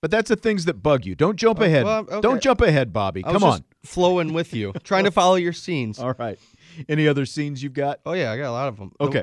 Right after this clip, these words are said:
Speaker 2: obviously, the one-on-one where they're shooting back and forth, I enjoyed that. Um, the first hustle, what was it, for, like, fifty bucks?
Speaker 1: Yeah.
Speaker 2: It wasn't even that much money.
Speaker 1: No, it wasn't, was it?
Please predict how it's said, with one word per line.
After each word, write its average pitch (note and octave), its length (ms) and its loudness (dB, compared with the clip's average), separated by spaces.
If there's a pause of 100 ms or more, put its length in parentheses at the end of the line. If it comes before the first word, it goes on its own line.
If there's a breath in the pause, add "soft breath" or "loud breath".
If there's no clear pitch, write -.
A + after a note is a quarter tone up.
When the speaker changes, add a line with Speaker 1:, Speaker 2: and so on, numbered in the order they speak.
(120)
Speaker 2:
obviously, D3 320 -4
the B2+ 100 -4
one-on-one A#2+ 680 -4
where A#2+ 140 -8
they're A2+ 80 -6
shooting A#2+ 400 -8
back A2 200 -8
and A2+ 80 -12
forth, A2 300 -10
I A2+ 60 -8
enjoyed G#2+ 340 -10
that. G2 240 -8 (560)
Um, F#2+ 360 -6 (100)
the A#2 80 -10
first C3 260 -8
hustle, A#2+ 300 -6
what B2 160 -4
was A#2+ 80 -4
it, A#2+ 80 -10
for, A2 100 -12
like, G2+ 140 -12
fifty A#2+ 240 -10
bucks? G#2 400 -10
Speaker 1:
Yeah. B2 200 0 (120)
Speaker 2:
It C3 60 -6
wasn't D3 200 2
even B2 160 -2
that A#2 140 -4
much A#2+ 160 -8
money. A#2 220 -6
Speaker 1:
No, G#3 180 4
it C#3 80 2
wasn't, C3+ 340 0
was B2 240 -4
it? G2 100 -8